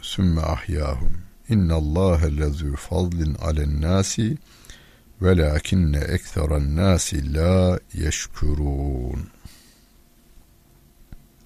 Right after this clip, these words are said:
Sayıları binlerce olduğu halde yurtlarından çıkan o insanları gördün mü? Onların çıkış sebebi de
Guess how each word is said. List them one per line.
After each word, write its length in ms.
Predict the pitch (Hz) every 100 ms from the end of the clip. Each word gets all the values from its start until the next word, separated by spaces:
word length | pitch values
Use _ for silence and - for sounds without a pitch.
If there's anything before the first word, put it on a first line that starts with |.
| - - _ _ _ _ _ - - - _
Sayıları 800 | - - 101 123 143 143 156 135
binlerce 680 | 104 120 113 110 131 110 92
olduğu 580 | 85 85 82 80 82 78
halde 560 | 73 78 78 80 120 - - _ _ _ _ _ _ _ _ _
yurtlarından 1040 | 90 85 90 - - 87 82 80 80 90 80
çıkan 640 | - - 98 87 80 71 - _ _ _ - - _ - _ _ _ _ _ - -
o 80 | 82
insanları 680 | 82 76 - 78 73 71
gördün 420 | 71 73 69 69 92
mü? 300 | 107 113 143 _ _ - _ _ _ _ _ _ _ - _ _ _ - _ _ - _ -
Onların 380 | 80 78 80 87
çıkış 340 | - - 98
sebebi 520 | - - 76 73 90
de 220 | 175 160